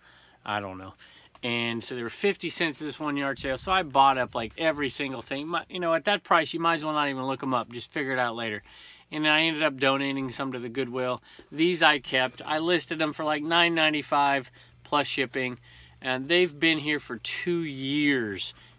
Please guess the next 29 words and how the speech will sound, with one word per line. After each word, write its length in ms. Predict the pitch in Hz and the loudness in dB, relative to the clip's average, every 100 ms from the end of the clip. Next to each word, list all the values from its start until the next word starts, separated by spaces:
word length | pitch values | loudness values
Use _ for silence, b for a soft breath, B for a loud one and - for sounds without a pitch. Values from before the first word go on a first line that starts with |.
| - | -4
And 120 | 127 | 0
I 100 | 117 | 0
finally 500 | - 147 139 139 123 | 2 4 6 4 -2
took 200 | - 117 | -2 -2
an 80 | 110 | 0
offer 300 | 104 - 92 | -2 -2 -8
for 160 | 107 | -10
five 340 | - 117 107 131 | -4 -2 -2 -4
ninety-five, 600 | 127 98 - 120 98 - B B B B | -6 -6 -6 -6 -6 -12 B B B B
um, 440 | 110 107 104 101 101 | -6 -4 -4 -8 -12
free 300 | - - 117 | -16 -6 -4
shipping, 440 | 101 120 110 113 107 | -4 -6 -8 -12 -14
or 120 | 117 113 | -6 -6
excuse 320 | - 131 113 | -4 -8 -8
me, 280 | 104 110 120 | -8 -12 -14
uh, 140 | 110 | -16
calculated 600 | - 127 120 117 113 104 | 0 2 2 -4 -6 -8
shipping. 380 | - 120 - - | -8 -10 -10 -14
So, 280 | - 110 113 B B B - | -10 -8 -10 B B B -12
uh, 120 | 113 | -8
these 200 | 120 110 | -6 -8
are 60 | |
finally 440 | 101 - 135 139 139 | -6 0 2 2 -2
getting 260 | 135 127 | -4 -2
out 180 | 127 123 | 0 0
of 100 | 120 | -2
here, 160 | 117 110 | -6 -8
thank 500 | - - 127 131 113 | -8 -4 -4 -4 -6
goodness. 460 | 113 101 98 - | -4 -4 -6 -16